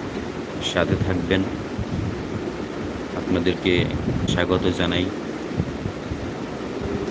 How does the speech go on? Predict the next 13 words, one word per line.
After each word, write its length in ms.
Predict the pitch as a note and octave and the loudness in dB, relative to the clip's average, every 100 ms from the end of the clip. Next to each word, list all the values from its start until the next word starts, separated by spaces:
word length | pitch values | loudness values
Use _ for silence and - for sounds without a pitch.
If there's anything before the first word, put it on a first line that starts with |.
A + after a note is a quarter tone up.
| - - - - - - - - - - - - - - - - - - - - - - - - - - - - - - | -4 -4 -4 -4 -4 -4 -6 -4 -2 -2 -2 -2 -2 -2 -2 -2 -2 -2 -2 -2 -2 -2 -6 -4 -6 -4 -4 -4 -2 0
সবাই 260 | G2 F#2 G2 | 6 8 6
সবার 360 | F#2 F2+ F#2 F#2 - - - - - - - - - - - - - - | 6 4 4 4 0 -6 -6 -6 -6 -6 -6 -6 -6 -4 -4 -4 -2 4
জায়গা 300 | F#2+ F#2+ F#2+ | 6 8 6
থেকে 400 | F#2 F2 E2+ E2+ D#2 - - - - - - - - - - - | 6 4 4 2 0 -4 -4 -2 -2 -4 -4 -4 -4 -2 0 2
সেই 140 | F#2 | 2
মিছিলে 360 | F#2 F2+ F2 F2 | 2 2 2 4
অংশগ্রহণ 580 | E2+ F#2 F2 F2+ F2+ E2 | 4 2 2 2 2 2
করার 180 | F2 F2 | 2 2
চেষ্টা 280 | F2 F2 F2 | 2 2 2
করবেন। 600 | F2 E2+ F2 F2+ - - - - - - - - - - - - - - - | 0 0 0 -2 -2 -2 -2 0 -2 -2 -2 -2 -4 -4 -4 -2 -2 -2 -2
এটা 200 | E2 F#2 | 0 2
আমাদের 300 | F#2 F2 F2+ | 2 4 4
ইমানের 300 | F#2 F2+ F2 | 4 4 2